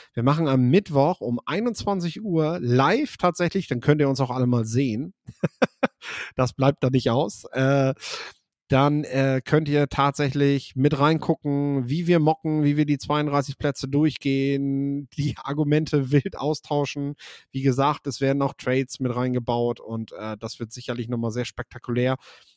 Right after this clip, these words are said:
Und, äh, ich hoffe, dass diese Gerüchte, die wir gerade da landen, natürlich auch alle ihre, ihre, also, dass sie sich dort alle wiederfinden. Aber das Spannende ist, dass Torben zum Beispiel jetzt damit gar nichts zu tun hat,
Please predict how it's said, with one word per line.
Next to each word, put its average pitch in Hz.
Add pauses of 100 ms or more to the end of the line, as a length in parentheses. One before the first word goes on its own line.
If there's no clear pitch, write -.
(160)
Und, 117
äh, 110 (180)
ich -
hoffe, 170
dass 151
diese 147
Gerüchte, 143
die 156
wir 151
gerade 139
da 127
landen, 143
natürlich 143
auch -
alle 147
ihre, 135
ihre, 131 (180)
also, 135 (340)
dass 147
sie 185
sich 165
dort 160
alle 151
wiederfinden. 151
Aber 147
das 135
Spannende 175
ist, 160
dass 135
Torben 175
zum -
Beispiel 170
jetzt 160
damit 147
gar 147
nichts 160
zu -
tun 254
hat, 131